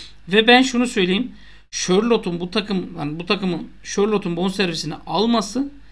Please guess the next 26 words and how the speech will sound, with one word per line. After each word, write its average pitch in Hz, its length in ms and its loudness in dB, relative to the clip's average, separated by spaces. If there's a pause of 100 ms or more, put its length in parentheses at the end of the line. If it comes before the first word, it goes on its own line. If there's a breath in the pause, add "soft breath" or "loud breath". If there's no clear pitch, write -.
(300 soft breath)
Fenerbahçe'ye 202 600 2
gelme 202 380 -2
ihtimalinden 196 680 -4
çok - 400 -10
daha - 180 -8
yüksek. - 560 -10 (420)
Bilginiz 175 380 -2
olsun 160 260 -8
arkadaşlar. 175 580 -8 (520 soft breath)
Ben 254 100 0
uyarayım 262 520 6
da 170 80 -4
sonra 202 320 -4
biz 196 180 -2
bilmiyorduk, 202 480 0
etmiyorduk 208 520 -6
demeyin. 170 340 -6 (360)
Anlatabiliyor 214 440 -2
muyum? 156 180 -8 (640 soft breath)
Bu 349 120 10
haberlerde 202 720 4 (200 loud breath)
sadece 180 600 2
ve 165 60 -6
sadece 170 680 -6
biraz 185 360 -2
sizleri 175 520 -2